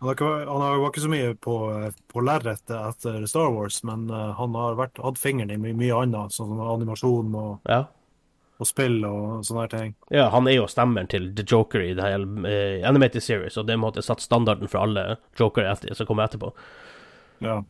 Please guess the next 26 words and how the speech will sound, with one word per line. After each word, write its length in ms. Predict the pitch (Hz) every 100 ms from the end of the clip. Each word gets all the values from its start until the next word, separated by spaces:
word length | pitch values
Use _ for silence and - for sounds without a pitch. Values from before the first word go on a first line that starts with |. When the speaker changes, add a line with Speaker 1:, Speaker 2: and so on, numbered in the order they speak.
| _ _ _ _ _ _ _ _ _ -
Speaker 2:
Jeg 100 | 156
er 40 | 233
rimelig 160 | 185 -
sikker 160 | 98
på 140 | 98 95 104
at 80 | 104
han 100 | 101
var 80 | 98
med 100 | 95
i 60 |
Full 140 | 107 92
Throttle, 260 | 101 -
i 20 |
hvert 80 | -
fall. 160 | - 120
Jeg, 420 | 120 107 104 104 107
don't, 180 | 139 92
ikke 160 | - 147
quote 280 | 143 123 101
meg 80 | 95
på 60 |
det, 80 | 95
men 140 | 98 98
jeg 100 | 92
er 60 |
f-, 200 | 95 98